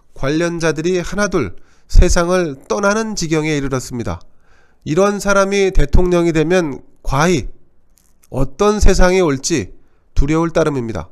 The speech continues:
국회의원 선거 후보자나 뭐, 도지사, 아니면 뭐, 시장 선거 후보자, 이런 사람들이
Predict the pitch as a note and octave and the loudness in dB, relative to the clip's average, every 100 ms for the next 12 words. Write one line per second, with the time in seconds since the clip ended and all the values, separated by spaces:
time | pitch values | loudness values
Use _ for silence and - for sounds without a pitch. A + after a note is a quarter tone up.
0 | _ - E3+ A#3 A#3 A#3 A3+ - A3 G#3+ | _ -10 0 2 4 4 6 4 4 2
1 | G#3 G3+ F#3 F#3+ E3+ D#3+ F#3 D#3 A#2 A2 | 2 2 2 0 2 2 2 2 0 2
2 | G2+ C#3+ D#3+ D#3+ D3 A#2 - C3 D#3+ D#3 | 4 4 2 0 0 0 -2 -6 -6 -2
3 | D3+ C#3+ - G3 G3 F#3 F3+ E3+ D#3+ D#3 | -2 -2 -6 -2 0 0 -4 -4 -2 -2
4 | D#3 C#3+ B2 F#2+ - _ _ - - _ | -2 0 -2 -2 -14 _ _ -20 -20 _
5 | - C#3+ G3 G3+ F3+ C#3 C#3 G#3+ D3 A#2 | -4 0 2 2 2 0 -2 -2 -2 -4